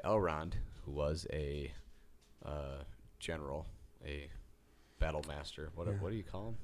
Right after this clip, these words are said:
Speaker 1: Captain? I don't know.
Speaker 2: Yeah. Colonel.
Speaker 1: Colonel, <laughs> sergeant, lieutenant, whatever. Um, <clears throat> he, yeah, so he led that army to, um, Eregion, um, but unfortunately Eregion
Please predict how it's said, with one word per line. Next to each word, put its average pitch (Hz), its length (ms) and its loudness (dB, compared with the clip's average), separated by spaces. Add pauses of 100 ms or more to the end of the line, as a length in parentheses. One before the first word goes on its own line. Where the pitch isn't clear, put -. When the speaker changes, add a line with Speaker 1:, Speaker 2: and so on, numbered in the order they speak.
(140)
Speaker 1:
Captain? - 440 -2
I - 60 -8
don't 76 200 -6
know. 120 60 6
Speaker 2:
Yeah. 107 180 6 (720)
Colonel. 135 420 12 (160)
Speaker 1:
Colonel, 90 380 4 (260)
<laughs> - 240 12
sergeant, 90 460 6 (160)
lieutenant, 92 440 6 (300)
whatever. 82 340 6 (1000)
Um, 95 400 6 (180)
<clears throat> - 540 8 (520)
he, 110 560 8 (440)
yeah, 90 180 6
so - 160 2
he 110 200 4
led 95 260 6
that 82 180 6
army 85 500 2 (260)
to, 80 500 0 (220)
um, 80 340 0
Eregion, 90 720 4 (280)
um, 80 460 2 (280)
but 90 220 6
unfortunately 90 580 2
Eregion 85 640 4